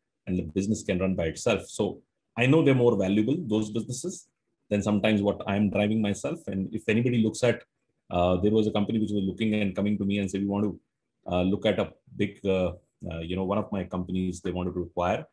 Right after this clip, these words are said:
And they said, "One thing is that it's all about you. Everything is about you. And if you, if you're not there, that this business would not have value." And I learned it. I learned it, uh, and it was right. And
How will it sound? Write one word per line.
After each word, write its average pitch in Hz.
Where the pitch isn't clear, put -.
And 98
they 104
said, 110
"One 104
thing 117
is 101
that 107
it's -
all 120
about 135
you. 135
Everything 117
is 110
about 113
you. 139
And 107
if -
you, 123
if -
you're 120
not 139
there, 127
that 110
this 110
business 117
would 113
not 107
have 107
value." 113
And 113
I 151
learned 180
it. 87
I 107
learned 127
it, 143
uh, 92
and 90
it -
was 101
right. 101
And 92